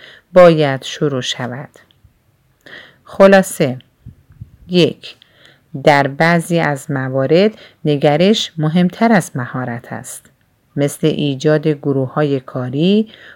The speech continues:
فروش و ارتباط با مشتری. دو،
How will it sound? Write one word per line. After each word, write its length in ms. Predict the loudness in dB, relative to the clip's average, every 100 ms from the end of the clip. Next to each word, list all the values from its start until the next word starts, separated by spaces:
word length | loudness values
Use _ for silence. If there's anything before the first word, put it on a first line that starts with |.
| _
فروش 640 | -6 -2 0 2 0 -2 -10 0
و 220 | 2 0
ارتباط 640 | -2 -2 -2 -6 0 0 0
با 200 | -2 -2
مشتری. 720 | -4 -6 -6 -6 -4 -6 -6 _ _ _ _ _ _ _ _ _ _ _ _ _ _ _
دو، 300 | 4 4 4